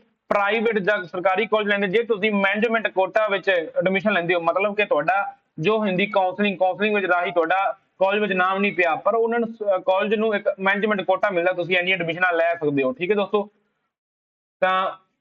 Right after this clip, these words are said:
ਉਹਨਾਂ ਨਾਲ ਕੀ ਹੁੰਦਾ ਹੈ, ਮੈਨੇਜਮੈਂਟ ਕੋਟਾ, ਉਸ ਵਿੱਚ ਤੁਹਾਡੀ ਚੁਤਾਲੀ ਹਜ਼ਾਰ ਸਾਲ ਦੀ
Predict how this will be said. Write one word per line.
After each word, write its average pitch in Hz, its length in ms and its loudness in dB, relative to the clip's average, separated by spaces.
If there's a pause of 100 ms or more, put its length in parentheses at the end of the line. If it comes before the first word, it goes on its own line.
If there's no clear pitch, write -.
ਉਹਨਾਂ 226 180 2
ਨਾਲ 226 80 -2
ਕੀ 254 140 0
ਹੁੰਦਾ 233 240 2
ਹੈ, 240 60 -2
ਮੈਨੇਜਮੈਂਟ 208 460 0
ਕੋਟਾ, 208 300 0
ਉਸ 220 220 -2
ਵਿੱਚ 220 160 0
ਤੁਹਾਡੀ 170 380 0
ਚੁਤਾਲੀ 202 640 0
ਹਜ਼ਾਰ 160 420 0
ਸਾਲ 175 500 0
ਦੀ 180 180 -2